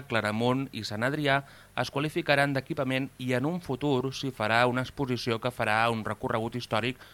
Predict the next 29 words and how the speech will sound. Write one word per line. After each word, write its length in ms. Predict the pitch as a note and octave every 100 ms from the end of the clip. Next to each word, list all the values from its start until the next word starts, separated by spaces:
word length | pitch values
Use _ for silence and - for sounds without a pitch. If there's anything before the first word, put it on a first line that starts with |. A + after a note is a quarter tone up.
| - -
sobre 300 | A#2 A2+ A2
aquest 180 | B2 G#2
barri 260 | G#2+ A2 A#2+
de 100 | A#2
Sant 160 | A2 G#2+
Andreu, 320 | G#2+ G#2+ F#2+
sobre 220 | F#2+ F#2+
el 100 | F#2+
Bon 160 | G2+ G2+
Pastor. 460 | G2 G2+ - G2+ - - - - -
A 80 | A2+
més, 280 | B2 A2 -
gràcies 400 | A2+ B2 C#3 A#2+
a 80 |
aquesta 260 | A2 G#2+ A2
modificació, 800 | G#2+ G2 F#2+ G2 G2 - D#3+ G3+ - - - G#2+
el 100 | G#2+
barri 220 | B2 C#3
disposarà 540 | C3+ A#2+ A#2 A2+ A#2+
d'un 240 | A2 C#3 C3+
equipament 480 | D3+ D3 C3 C3 C3
que 100 | G#2+
actualment, 560 | - C#3 D3 C3 D3 - - -
doncs, 220 | G2+ G#2+
no 180 | A2 B2
està 540 | - B2+ B2+ B2 A2+
previst 320 | A2+ B2 A#2+
en 80 | G#2+
el, 320 | G2+ G2+ F#2